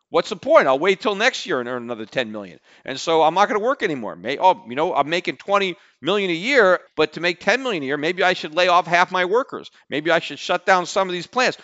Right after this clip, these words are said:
Who needs all this aggravation for thirty cents of the dollar? I'd rather relax. I'd rather just go, go skiing or,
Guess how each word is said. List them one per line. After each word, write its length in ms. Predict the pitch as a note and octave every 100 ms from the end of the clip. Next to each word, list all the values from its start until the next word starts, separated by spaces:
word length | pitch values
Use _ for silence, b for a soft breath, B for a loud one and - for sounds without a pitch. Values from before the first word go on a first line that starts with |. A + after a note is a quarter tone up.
| B
Who 120 | A3+
needs 240 | B3 A#3+ G3
all 160 | G#3+
this 200 | A3 -
aggravation 640 | G3+ A3 G3+ A3+ D4 C#3+ A#2
for 100 | C#3
thirty 300 | G3 G3 F#3
cents 320 | G#3 G3 F3
of 20 |
the 80 | G3
dollar? 400 | B3 D#4+ F3+ G2+ b -
I'd 160 | E3
rather 280 | F3 G3 G#3
relax. 600 | G3+ G3+ D#4+ - - -
I'd 120 | -
rather 240 | C#3+ E3 F3
just 320 | F3+ - -
go, 100 | F#3
go 220 | E3 G3
skiing 560 | - - C4 A3 F2+ G#2
or, 160 | A#2+